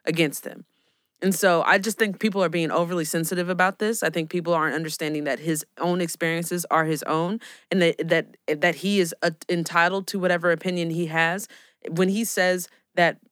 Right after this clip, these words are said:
black women don't really like me, that's his own experience. That's what he's extra-,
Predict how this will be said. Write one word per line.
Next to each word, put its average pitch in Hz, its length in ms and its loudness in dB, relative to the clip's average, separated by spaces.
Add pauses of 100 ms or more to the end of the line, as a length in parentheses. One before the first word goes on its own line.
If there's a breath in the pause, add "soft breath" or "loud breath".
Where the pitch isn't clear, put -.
(140)
black 151 280 2
women 165 280 0
don't 156 220 -2
really 165 260 -2
like 156 300 -2
me, 233 260 -2 (800)
that's 165 240 4
his 180 160 -2
own 165 160 0
experience. 131 600 -8
That's 165 180 2
what 170 180 2
he's 165 240 -4
extra-, - 360 -6